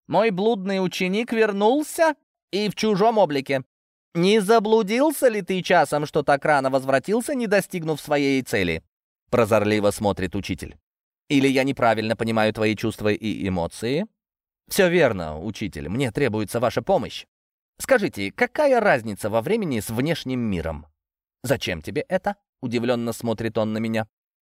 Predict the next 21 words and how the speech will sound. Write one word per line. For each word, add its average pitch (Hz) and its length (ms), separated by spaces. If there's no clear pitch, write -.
«Я 147 220
стабилизировал 170 680
защитное 156 500
построение, 143 580
и 170 40
сейчас 214 420
время 226 300
в 196 100
моем 214 320
убежище 208 640
течет 185 580
так 185 320
же, 185 160
как 175 240
и 170 60
снаружи. 110 540
Давай 170 360
ближе 180 300
к 147 60
сути, 165 260
Рен. 117 320